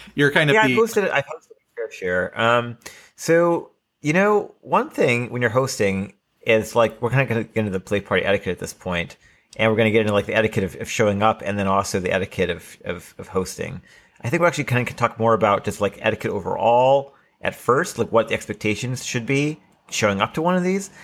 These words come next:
Speaker 2: and then we'll actually get into the etiquette of hosting, 'cause I think hosting's kind of has a lot of the same, uh, issues as showing up, but then adds a whole nother layer of other things. So we'll kinda save that for, for, for the dessert, if that's okay.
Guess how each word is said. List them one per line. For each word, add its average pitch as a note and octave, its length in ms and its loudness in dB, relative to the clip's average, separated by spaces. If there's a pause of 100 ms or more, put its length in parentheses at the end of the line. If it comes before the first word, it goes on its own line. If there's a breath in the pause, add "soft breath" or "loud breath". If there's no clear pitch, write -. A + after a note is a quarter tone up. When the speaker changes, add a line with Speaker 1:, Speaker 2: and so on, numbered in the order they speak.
(180 loud breath)
Speaker 2:
and A2 120 -2
then B2 80 4
we'll B2 140 6
actually A2 220 0
get G2 100 2
into F#2+ 240 -2
the F#2 140 0
etiquette F#2 320 -2
of F2 60 -10
hosting, F#2 460 -4
'cause F#2 160 -10
I G#2+ 120 -8
think A#2 180 -6
hosting's A#2+ 460 -2
kind G#2 200 -2
of G2+ 200 -4 (220 soft breath)
has A2+ 180 0
a - 20 4
lot A#2 140 4
of A2+ 40 0
the A2 60 0
same, A2 480 0 (100)
uh, G2 300 0
issues A#2 380 -2
as F#2+ 340 -4
showing G2 340 -2
up, A2+ 220 2 (320 soft breath)
but A2 100 -2
then A2 120 2
adds G2+ 180 2
a G2 60 0
whole G2 140 0
nother F#2+ 200 -2
layer F#2+ 400 2
of - 460 -6
other G#2 180 0
things. B2+ 380 -2
So G2+ 400 0 (200 loud breath)
we'll A2+ 120 -4
kinda C3 180 2
save A2 240 0
that G2 220 0
for, F#2+ 340 -8
for, G2+ 220 -6
for - 180 -14
the F2+ 100 -10
dessert, F2+ 400 -8
if - 80 -18
that's F2+ 220 -8
okay. - 280 -16